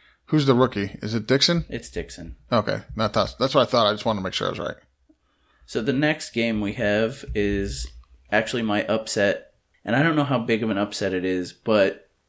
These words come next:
Speaker 2: the Panthers at the Rams, four o'clock game.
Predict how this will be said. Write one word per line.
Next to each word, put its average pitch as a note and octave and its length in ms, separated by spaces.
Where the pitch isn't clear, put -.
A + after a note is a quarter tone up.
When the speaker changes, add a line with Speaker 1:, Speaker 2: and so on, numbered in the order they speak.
Speaker 2:
the - 120
Panthers A#2+ 960
at G#2+ 220
the A2+ 100
Rams, G#2 720
four A#2+ 240
o'clock A2+ 320
game. G2+ 360